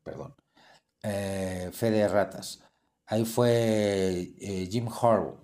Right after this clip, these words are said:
el entrenador en jefe, contra John Harbaugh.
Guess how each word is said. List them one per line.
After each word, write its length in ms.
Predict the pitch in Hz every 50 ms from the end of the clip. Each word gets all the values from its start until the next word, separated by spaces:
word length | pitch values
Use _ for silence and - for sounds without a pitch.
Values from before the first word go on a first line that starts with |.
| - -
el 120 | 87 92
entrenador 440 | 87 82 85 95 92 85 90 95 95
en 100 | 98 95
jefe, 380 | - - 95 82 - - - - - - - _ _ - -
contra 240 | - 90 90 - 92 95
John 140 | 98 95 92
Harbaugh. 440 | - 107 113 110 92 69 - -